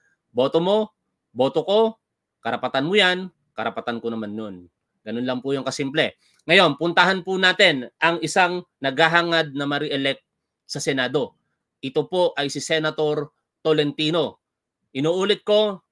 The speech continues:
hindi ko pa po dinidesisyonan sa aking sarili kung siya po ba ay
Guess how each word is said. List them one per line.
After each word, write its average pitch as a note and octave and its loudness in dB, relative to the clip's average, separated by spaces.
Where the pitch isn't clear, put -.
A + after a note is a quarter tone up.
hindi D3+ -2
ko E3+ -12
pa E3+ -4
po F#3 -6
dinidesisyonan D#3+ -4
sa C#3+ -4
aking D3 -10
sarili D3+ -4
kung D3+ -6
siya D#3+ -2
po F3+ -4
ba D#3+ 0
ay - -2